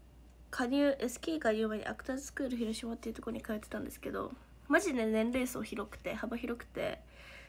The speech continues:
そう、めちゃめちゃ小さい子から、あの、大人の方もまだいたので、なんか割と、なんていうか、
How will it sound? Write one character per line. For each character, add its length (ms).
そ 140
う、 40
め 80
ち 60
ゃ 40
め 100
ち 80
ゃ 20
小 200
さ 140
い 60
子 140
か 80
ら、 320
あ 100
の、 80
大 60
人 100
の 80
方 220
も 160
ま 100
だ 80
い 60
た 100
の 160
で、 260
な 80
ん 20
か 100
割 200
と、 400
な 140
ん 40
て 120
い 20
う 60
か、 260